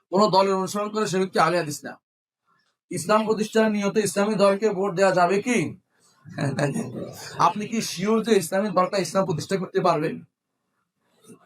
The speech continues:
আর এর আগে তো এইগুলি বহুবার পরীক্ষা হয়ে গেছে না? তাহলে আপনি কেন একটা ইয়ার পিছনে ঢুকতেছেন?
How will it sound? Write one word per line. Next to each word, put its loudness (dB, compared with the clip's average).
আর 0
এর 2
আগে 0
তো -6
এইগুলি -2
বহুবার 0
পরীক্ষা -2
হয়ে 4
গেছে -2
না? -6
তাহলে -4
আপনি 0
কেন 0
একটা 2
ইয়ার 0
পিছনে -4
ঢুকতেছেন? -2